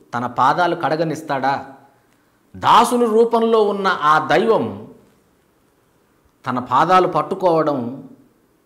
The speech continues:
ససేమిరా ఇష్టపడట్లేదు. అందరూ యేసు ప్రభువుని విడిచిపెట్టి వెళ్ళిపోయిన తర్వాత, "మీరు కూడా వెళ్ళిపోవాలనుకుంటున్నారా?" అని అడిగినప్పుడు పేతురు అన్నాడు, "ప్రభువా, నీవే పరిశుద్ధుడవు,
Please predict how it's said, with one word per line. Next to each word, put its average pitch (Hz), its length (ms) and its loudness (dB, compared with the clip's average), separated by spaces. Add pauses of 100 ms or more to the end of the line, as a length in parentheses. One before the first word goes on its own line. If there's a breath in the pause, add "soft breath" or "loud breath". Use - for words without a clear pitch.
(600)
ససేమిరా 165 760 -4
ఇష్టపడట్లేదు. 143 800 -6 (1300)
అందరూ 196 640 -2
యేసు 202 300 -2
ప్రభువుని 190 420 -2
విడిచిపెట్టి 190 580 -4
వెళ్ళిపోయిన 180 460 -4
తర్వాత, 160 640 -4 (240 loud breath)
"మీరు 160 260 0
కూడా 208 260 2
వెళ్ళిపోవాలనుకుంటున్నారా?" 180 1400 0
అని 156 240 -2
అడిగినప్పుడు 160 840 -4 (200)
పేతురు 175 300 -2
అన్నాడు, 135 360 -2 (760 soft breath)
"ప్రభువా, 139 480 0 (140)
నీవే 151 420 -2
పరిశుద్ధుడవు, 156 960 -4